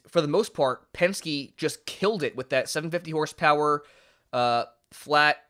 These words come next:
short track, low downforce package. They were the cream of the crop. But towards the end of the year, we saw Hendrick and Gibbs kinda catch on. Obviously, Chase won at Phoenix. Truex finished second at Richmond. Um,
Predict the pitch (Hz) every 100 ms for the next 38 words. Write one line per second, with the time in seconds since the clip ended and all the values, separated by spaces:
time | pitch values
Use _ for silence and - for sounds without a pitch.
0 | _ - 160 156 - 160 147 147 135 143
1 | 143 135 131 131 - 127 - 87 - -
2 | 135 143 151 143 135 - 170 170 - 143
3 | 143 - _ _ _ 127 135 247 190 -
4 | _ _ _ - 196 165 220 185 190 196
5 | 156 185 156 160 165 147 139 165 - 156
6 | 143 151 151 202 120 107 123 135 147 -
7 | 147 151 147 _ _ _ - - 165 165
8 | - 156 156 156 156 143 139 139 - 208
9 | 175 95 - - - _ _ _ _ -
10 | 202 220 208 - 180 - - 196 147 139
11 | 147 147 123 98 - - 120 117 113 113